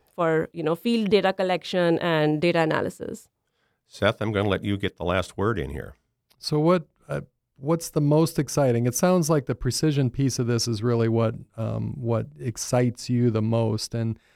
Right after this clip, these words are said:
Speaker 3: is it, uh, for the future, looking down beyond your next projects, what, what's the most exciting technology, or what's the, what's the next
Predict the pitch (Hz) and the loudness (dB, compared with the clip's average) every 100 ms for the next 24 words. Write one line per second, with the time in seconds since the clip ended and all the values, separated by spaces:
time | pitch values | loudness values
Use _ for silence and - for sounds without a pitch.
0 | _ _ _ 131 123 131 - _ 131 123 | _ _ _ -2 2 0 0 _ -8 -6
1 | 127 85 - - 147 135 180 185 - 127 | -6 -6 -8 -2 0 0 2 2 2 0
2 | 120 143 147 135 127 127 120 123 131 139 | 2 0 0 0 2 2 2 2 4 4
3 | 139 127 120 117 - - 117 110 117 110 | 2 2 0 -2 -4 -6 -6 -4 -6 -6
4 | - 135 139 127 - _ _ _ _ _ | -6 -2 -2 -2 -10 _ _ _ _ _
5 | - 151 165 - 143 143 147 139 131 - | -4 -2 -2 -2 0 2 2 0 -2 0
6 | 139 131 123 113 123 127 156 170 175 160 | 0 2 0 0 -2 0 2 2 2 2
7 | 160 165 156 127 127 131 - - 123 123 | 2 4 4 2 2 0 -4 -6 -2 -2
8 | 131 139 131 - 127 131 139 - | -2 -2 -4 -4 -4 -2 -2 -4